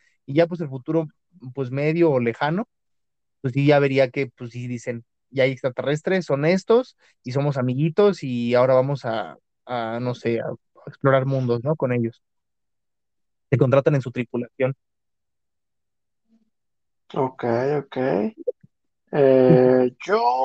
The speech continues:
Speaker 2: ya para concluir, pues, el, el podcast, eh, seré muy conciso. Yo creo que el proyecto Blue Book,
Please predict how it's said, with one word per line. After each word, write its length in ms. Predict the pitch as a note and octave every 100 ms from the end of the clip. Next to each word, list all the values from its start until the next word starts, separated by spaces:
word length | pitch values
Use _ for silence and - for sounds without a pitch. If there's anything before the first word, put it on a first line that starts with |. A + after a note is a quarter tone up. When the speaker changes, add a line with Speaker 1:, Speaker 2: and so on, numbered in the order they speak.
| C#4 C4+ F3+
Speaker 2:
ya 140 | E3+
para 300 | F3+ G3 C4+
concluir, 640 | - A#2 - A#2 A#2+ B2 _
pues, 240 | B2+ -
el, 340 | A2+ G#2+ - - _ _ _ _ _ - - - _ - -
el 180 | A#2+ - -
podcast, 680 | A#2 A2+ B2 G3+ B3+ - _ _ _ -
eh, 460 | A#2+ A#2 A2 G#2+ G#2+
seré 220 | - B2
muy 140 | C3 B2
conciso. 560 | B2 A#2+ - D#3 F#3 _ C3
Yo 120 | B2
creo 220 | B2 A#2+
que 540 | - A#2+ A#2 A2+ A2+ -
el 180 | A#2 A2+
proyecto 440 | - A#2 A#2+ -
Blue 200 | B2+ B2 B2
Book, 300 | A#2+ A#2